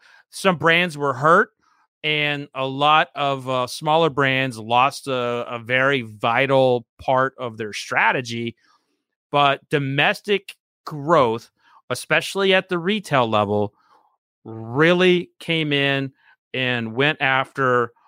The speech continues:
um, new brands and high level brands. Were they going after Jim Beam white label? No. You know, maybe, uh,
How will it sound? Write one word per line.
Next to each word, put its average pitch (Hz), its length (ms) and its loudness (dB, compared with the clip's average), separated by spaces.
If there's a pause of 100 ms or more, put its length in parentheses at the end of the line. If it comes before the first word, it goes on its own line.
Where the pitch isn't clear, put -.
(240)
um, 113 600 0 (380)
new 156 220 2
brands 151 880 0
and 127 180 -4
high 135 440 0 (180)
level 120 340 -4
brands. 98 440 -12 (400)
Were 165 200 4
they 180 120 2
going 185 340 2
after 190 300 0
Jim 180 260 -2
Beam 202 240 -2
white 190 260 2
label? 226 480 0 (600)
No. 185 400 2 (600)
You 160 120 -4
know, 160 300 -2
maybe, 180 600 0 (340)
uh, 143 380 4